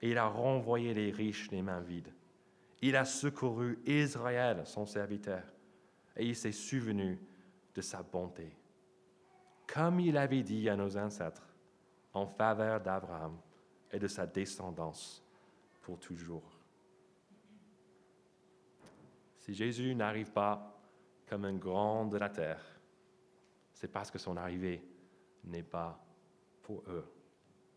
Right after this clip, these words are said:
C'est la raison pour laquelle ils ne le reconnaissent pas. Le Jésus est venu pour sauver d'autres personnes, les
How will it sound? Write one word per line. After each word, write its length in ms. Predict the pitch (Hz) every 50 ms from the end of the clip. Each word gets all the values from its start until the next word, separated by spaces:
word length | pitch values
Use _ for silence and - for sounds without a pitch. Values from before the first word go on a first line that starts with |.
| _ _ _ _ _ _ _ _ _ _ _ -
C'est 140 | - - 92
la 100 | 90 90
raison 240 | 95 107 - 117 110
pour 140 | - 95
laquelle 460 | 85 82 - - 101 107 113 98 78 - - - - - - - _ _ _ _ _ _ _ -
ils 80 | 107 107
ne 80 | 98
le 100 | 87 85
reconnaissent 720 | 78 87 82 - - 90 85 87 - - - - - - - - - _ _ _ -
pas. 280 | 92 85 80 - - - - - - - _ _ _ _ _ _ _ _ _ _ _ _ _ _ _ _ _ _ - 101
Le 100 | 98 92
Jésus 360 | 90 104 127 160 156 170 151
est 60 | 123
venu 220 | 117 113 110 110
pour 180 | 107 - - 104
sauver 600 | - - - 104 101 98 98 98 98 101 196 - - - - - - - - - _ _ _ 101 92 92
d'autres 320 | 117 127 123 127 - -
personnes, 400 | - - 80 - - - 71 - - - _ _ _ _ _ _ _ _ _ _ - - - - _ -
les 220 | 98 101 98